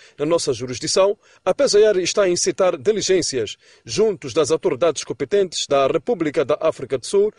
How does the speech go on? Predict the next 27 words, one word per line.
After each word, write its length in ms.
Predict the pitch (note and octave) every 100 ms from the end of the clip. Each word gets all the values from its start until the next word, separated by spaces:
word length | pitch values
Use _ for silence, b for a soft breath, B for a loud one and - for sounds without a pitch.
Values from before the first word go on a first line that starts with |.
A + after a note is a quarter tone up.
| b b
e 80 | F3+
dos 200 | C3 A#2+
Estados 320 | - F3 B2+
Unidos 280 | D#3 F3 A2+
da 100 | D3+
América 420 | C#3 D#3+ E3 E3+ - B B
e 80 | A#2
para 180 | E3 -
acautelar 580 | D#3+ A#3+ G#3 F#3 F#3 E3+
interesses 560 | E3+ D3+ G3 F3 - B2+
do 60 | -
Estado 340 | - D3+ C#3+
moçambicano 640 | D3+ - C#3 B2+ D#3+ D#3+ D#3+ b b
no 120 | A#2 B2+
que 140 | F3
concerne 480 | F3 E3+ F#3+ F3 F3+
a 80 | -
responsabilização 960 | F#3 A#3 - F3+ F3 D3+ C3 D3 G3+ F3+
dos 180 | A#2+ G#2
infratores 600 | B2+ C#3+ F#3+ F#3 F3+ - b b
no 100 | C#3+
território 380 | A3+ F#3 G3 D3+
moçambicano 580 | B2+ D#3+ B2+ F3 E3+ E3+ -
e 80 |
recuperação 640 | D3+ - - E3 C#3 F3 E3 -
de 240 | A#2 D3
ativos. 680 | E3+ D#3 C#3+ G#2 G2+ E2+ -